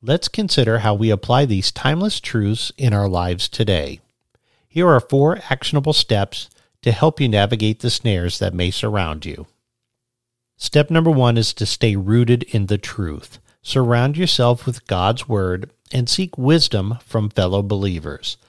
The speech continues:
Let truth guide your thoughts, actions, and decisions. Second, guard your heart. Be discerning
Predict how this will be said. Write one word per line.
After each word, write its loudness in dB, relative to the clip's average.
Let -2
truth -4
guide 0
your -2
thoughts, 0
actions, -4
and -2
decisions. -6
Second, 0
guard 4
your 2
heart. -2
Be 0
discerning 0